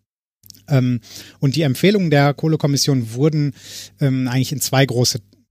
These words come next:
Teilblöcke aufgeteilt. Erstens die Strukturförderung und dann, ähm, ja, die Implementation des Kohleausstiegs und, und der, der Pfad, also wie man jetzt, äh,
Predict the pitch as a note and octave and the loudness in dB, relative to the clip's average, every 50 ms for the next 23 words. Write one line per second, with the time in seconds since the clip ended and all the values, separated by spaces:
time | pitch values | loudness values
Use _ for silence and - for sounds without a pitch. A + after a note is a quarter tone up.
0 | F#3 F3+ - - C#3 C3+ C3+ A#2+ B2 A#2+ - B2+ - - - - - - - - | -18 -10 -4 -2 2 2 2 2 0 -4 -4 -6 -10 -10 -10 -10 -12 -12 -8 -6
1 | A2+ A2+ A#2 - - C#3 C3 B2+ - - C3+ - - C3 A#2+ - - - - - | -6 -6 -6 -6 -4 -2 -2 -2 -2 -4 -6 -6 -6 -6 -6 -6 -8 -10 -12 -8
2 | - - G#3 G#3 - F3+ F3+ F3 E3+ D3 E3 E3 E3+ E3+ - _ - D#3 C#3 C#3 | -2 -2 -2 0 0 0 0 0 2 0 0 -2 -2 -4 -6 _ 0 0 0 0
3 | B2 - C#3 C3 C3 C3+ C3+ C3+ C3+ C#3 D3+ G#3+ D3+ C3 B2 B2 B2 B2 A#2 - | 2 2 2 4 4 2 0 -2 -4 -6 -6 -4 -2 -2 0 0 -2 -4 -6 -10
4 | - - - _ _ _ _ - - C3+ C3 C3 A#2+ C3 B2 A#2 A2+ A#2 B2 - | -16 -20 -20 _ _ _ _ 0 2 2 2 2 0 0 -4 -2 -2 -4 -4 -6
5 | - _ - C#3 B2 - - C3 B2 B2 A#2+ A2+ - B2+ A#2+ - - - C3 C3 | -8 _ -4 -2 -2 0 0 0 2 2 0 0 -2 -4 -4 -4 -2 0 2 2
6 | B2+ A#2+ A2+ - - - B2+ A#2+ A#2+ A#2+ G#2+ A2 A2+ A2 - - - A#2 A#2 A2+ | 2 0 -2 -6 -6 -4 -4 0 0 0 0 0 -2 -4 -4 0 0 0 2 0
7 | - - B2+ A2+ A2 A2 - - A#2 A2 G#2+ - A2 G#2+ A2 G#2+ A2 G#2 A#2 A2+ | -2 -4 -4 -6 -6 -8 -8 -8 -8 -8 -4 -4 -2 -2 -2 -2 -2 -2 -4 -4
8 | - - - - B2+ B2 B2 B2 A#2+ - - - - G3+ A#2+ A2+ A#2 A#2 A2 A#2 | -4 -4 0 2 4 4 4 4 2 0 -4 -6 -6 -8 -6 -6 -6 -6 -6 -4
9 | A#2 A2+ A2 G#2 G#2 G#2 G2 - - - - - - - - - C#3+ | -4 -4 -4 -4 -6 -6 -6 -6 -6 -6 -6 -8 -8 -8 -8 -10 -12